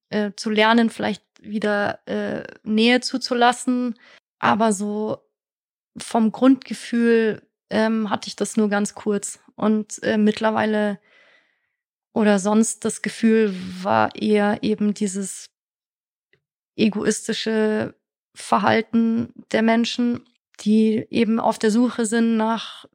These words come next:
äh, Events und nach Konsum und nach noch mehr und noch schriller und noch knalliger.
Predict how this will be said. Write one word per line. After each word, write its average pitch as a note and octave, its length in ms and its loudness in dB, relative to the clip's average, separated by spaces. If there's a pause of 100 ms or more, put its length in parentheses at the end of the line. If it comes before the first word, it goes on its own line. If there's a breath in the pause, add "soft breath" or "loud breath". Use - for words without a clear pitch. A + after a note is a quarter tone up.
äh, - 420 -6
Events A#3 680 0
und A3 440 -2
nach A3 360 -8
Konsum A#3 600 2
und A3 320 -2 (180)
nach A3+ 400 -6
noch A3 220 -8
mehr A3 440 2
und G#3 300 -6 (560)
noch A3 200 0
schriller A3+ 480 2
und G#3+ 180 -4
noch G#3 180 -8
knalliger. G#3+ 720 -2